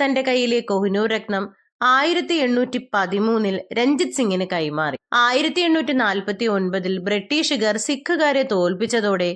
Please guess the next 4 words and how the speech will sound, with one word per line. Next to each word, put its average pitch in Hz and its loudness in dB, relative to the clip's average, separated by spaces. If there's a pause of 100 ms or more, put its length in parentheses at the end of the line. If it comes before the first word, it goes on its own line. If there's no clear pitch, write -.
(360)
കോഹിനൂർ 320 2
രത്നം 233 -2
ബ്രിട്ടീഷുകാരുടെ 247 0
കൈവശമെത്തി. 170 -2